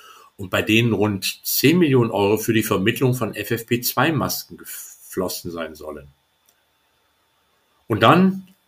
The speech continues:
sollen ja noch Andrea Tandler und Monika Hohlmeier, die Tochter von Franz Josef Strauß, einen Maskendeal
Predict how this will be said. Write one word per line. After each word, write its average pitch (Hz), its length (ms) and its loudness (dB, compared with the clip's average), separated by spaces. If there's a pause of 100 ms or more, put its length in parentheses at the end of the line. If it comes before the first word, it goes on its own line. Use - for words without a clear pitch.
sollen 143 260 6
ja 147 120 6
noch 139 200 6
Andrea 110 480 2
Tandler 131 720 2
und 104 240 -6
Monika 120 460 0
Hohlmeier, 135 680 2
die 196 100 -6
Tochter - 300 -2
von 101 180 -2
Franz 110 260 -2
Josef 95 280 0
Strauß, 117 440 0
einen 110 240 -2
Maskendeal 147 880 0